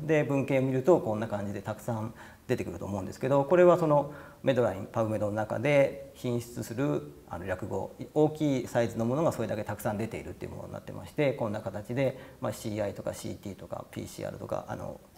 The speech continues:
おなじみの略語がたくさん出てきますけど、こんな感じで非常に多くの略語が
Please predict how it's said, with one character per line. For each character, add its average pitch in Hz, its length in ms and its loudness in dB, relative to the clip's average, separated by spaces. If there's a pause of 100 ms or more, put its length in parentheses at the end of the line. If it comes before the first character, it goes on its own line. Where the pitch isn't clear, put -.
(120)
お 107 60 -2
な 101 120 0
じ 104 80 -4
み 101 80 -2
の 98 240 -6
略 104 220 -6
語 101 80 -6
が 98 60 -6
た 107 100 -6
く - 60 -12
さ 98 100 -8
ん - 40 -10
出 92 80 -6
て 95 100 -10
き - 100 -14
ま 98 100 -10
す - 60 -16
け 135 80 -4
ど、 131 80 0
こ 117 160 -2
ん 104 40 -4
な 101 80 -8
感 101 220 -8
じ 104 80 -4
で 135 240 4 (320)
非 - 80 -2
常 151 140 8
に 147 100 6
多 143 140 8
く - 100 -4
の - 180 -6
略 98 200 -4
語 87 100 -6
が 98 220 -6